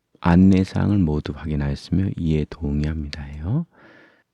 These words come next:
비밀번호를 한 번 더 넣어주는 거죠. 이렇게 하고 여기에 약관 철회가 있어요.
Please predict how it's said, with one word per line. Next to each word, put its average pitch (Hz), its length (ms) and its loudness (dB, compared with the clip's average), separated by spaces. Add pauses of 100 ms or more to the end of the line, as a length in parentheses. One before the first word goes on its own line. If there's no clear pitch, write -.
(180)
비밀번호를 90 640 4
한 78 140 -4
번 76 200 -2
더 76 160 -6
넣어주는 76 520 -6
거죠. 101 480 -4 (800)
이렇게 107 400 0
하고 165 360 0 (520)
여기에 85 480 0
약관 92 520 -2
철회가 76 400 -8
있어요. 87 600 -4